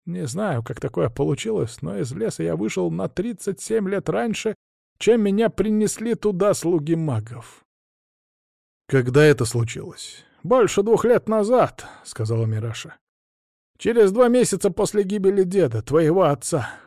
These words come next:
Предотвратить его смерть я не успел. Не успела. Но смогла уберечь от когтей зверя своего дядюшку. Тебя. А теперь хочу спасти и остальных, в том числе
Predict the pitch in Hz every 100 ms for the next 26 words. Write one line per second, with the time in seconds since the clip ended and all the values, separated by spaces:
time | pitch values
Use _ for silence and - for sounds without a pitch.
0 | _ - 156 147 151 160 165 202 - 151
1 | 160 - 185 - 170 160 165 165 - 214
2 | 170 110 98 _ _ _ _ _ _ 185
3 | 175 175 170 - 214 135 104 - _ _
4 | _ _ _ _ _ _ - 190 - 180
5 | 160 190 151 143 170 156 143 - 143 -
6 | 175 113 127 165 135 113 127 156 156 170
7 | 131 170 113 - - - - - _ _
8 | _ - 226 170 - _ _ _ _ _
9 | _ _ _ _ - 175 160 - 170 208
10 | 156 160 156 175 - 160 - 185 156 135
11 | - 170 165 - - - 156 139 156 165
12 | 156 117